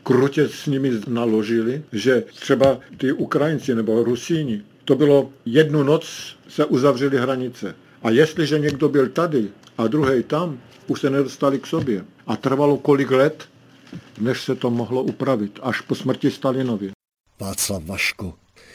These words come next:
Speaker 2: Jak už z výpovědí vyplynulo, třetí Československá republika z let devatenáct set čtyřicet pět až čtyřicet osm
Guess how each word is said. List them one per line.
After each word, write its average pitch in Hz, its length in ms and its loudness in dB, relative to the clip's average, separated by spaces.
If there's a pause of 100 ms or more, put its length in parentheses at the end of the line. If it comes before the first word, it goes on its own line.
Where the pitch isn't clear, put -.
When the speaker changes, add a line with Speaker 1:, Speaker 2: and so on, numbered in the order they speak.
(140)
Speaker 2:
Jak - 160 -2
už 170 160 6
z 90 40 -6
výpovědí 139 600 2
vyplynulo, 120 640 0
třetí 120 480 -2
Československá 117 920 -2
republika 107 640 -4
z 85 120 -8
let 98 260 -6
devatenáct 104 600 -6
set 101 220 -10
čtyřicet 95 580 -10
pět 107 440 -4
až - 260 -10
čtyřicet 98 580 -8
osm 110 360 -4